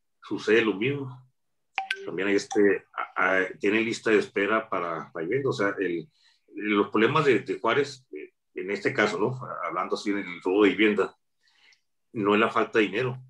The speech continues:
sino la falta de, de, de oferta. Proyectos este, habitacionales que, que se le dé seguimiento, digo, por parte de, de la autoridad, pero sí hay, este, los promotores están encantados ahorita,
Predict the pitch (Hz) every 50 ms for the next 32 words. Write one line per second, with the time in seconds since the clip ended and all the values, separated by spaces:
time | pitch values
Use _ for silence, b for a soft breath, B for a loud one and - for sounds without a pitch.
0 | _ _ - - - _ _ - - - 104 98 95 92 90 90 90 85 - -
1 | 92 95 92 - - 107 104 101 95 90 80 78 73 71 - - - 95 82 80
2 | - - 85 85 82 - 107 113 123 131 131 - - - - _ _ _ B B
3 | B B B B B _ - - 90 90 92 98 95 - 110 101 104 104 98 -
4 | - 110 104 98 90 - 92 82 - 85 80 87 92 98 104 101 - - 98 87
5 | 85 82 - - - 90 85 87 87 101 98 92 87 85 87 95 95 - - 90
6 | 98 95 - 113 - - - 90 - - - 101 95 92 82 80 78 - _ _
7 | _ _ _ _ _ - 87 87 85 80 - 87 80 87 101 110 - - 117 104
8 | 95 - - - 95 98 98 95 98 95 - - - 98 92 87 82 78 78 -
9 | - 85 85 82 80 104 104 104 - 113 104 110 107 - 104 90 80 - 92 101
10 | 104 101 - 92 113 123 131 -